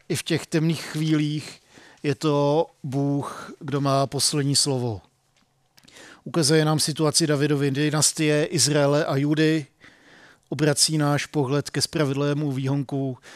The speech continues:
a dává naději do budoucna. Zaznělo jméno David, to je mi blízké. A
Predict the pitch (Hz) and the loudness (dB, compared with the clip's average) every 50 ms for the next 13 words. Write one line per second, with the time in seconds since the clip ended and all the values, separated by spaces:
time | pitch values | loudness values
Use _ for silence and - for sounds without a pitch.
0 | - - - 139 123 147 143 139 131 139 139 135 139 135 123 135 139 131 131 127 | -16 -12 -8 -6 -2 0 0 0 2 2 0 0 0 -2 -2 -2 -2 -2 -2 -4
1 | 127 131 131 123 113 - - - 123 110 95 82 - - - - _ _ _ _ | -4 -4 -4 -4 -4 -2 -2 -2 -2 -4 -6 -10 -12 -18 -20 -20 _ _ _ _
2 | _ _ _ _ _ _ _ _ _ _ _ _ _ _ _ _ _ _ _ _ | _ _ _ _ _ _ _ _ _ _ _ _ _ _ _ _ _ _ _ _
3 | _ _ _ _ _ _ _ _ _ _ _ _ _ _ _ _ _ _ _ _ | _ _ _ _ _ _ _ _ _ _ _ _ _ _ _ _ _ _ _ _
4 | _ _ _ _ _ _ _ _ _ _ _ _ _ - - _ _ _ _ _ | _ _ _ _ _ _ _ _ _ _ _ _ _ -20 -20 _ _ _ _ _
5 | _ - - - _ _ _ _ _ _ _ _ _ _ _ - 135 - 127 117 | _ -20 -20 -20 _ _ _ _ _ _ _ _ _ _ _ -10 -6 -4 -4 -2
6 | 127 143 151 151 156 156 151 151 156 156 147 131 120 139 139 139 165 170 170 160 | -2 0 0 2 2 2 2 0 0 0 0 -2 -2 -2 0 0 0 0 0 0
7 | - - - - 156 143 143 139 135 110 127 143 - - - - 160 156 160 170 | 0 -2 -2 0 -2 0 0 -2 -2 -2 -2 0 0 2 2 4 4 4 4 2
8 | 170 139 - - - - - _ _ _ _ - - - - - - - - - | 0 -2 -6 -12 -20 -20 -20 _ _ _ _ -20 -20 -20 -20 -20 -20 -20 -20 -20
9 | - _ _ - - 151 131 127 123 123 127 123 123 123 123 123 | -20 _ _ -10 -6 -4 -2 -2 0 0 0 0 0 -2 -2 -4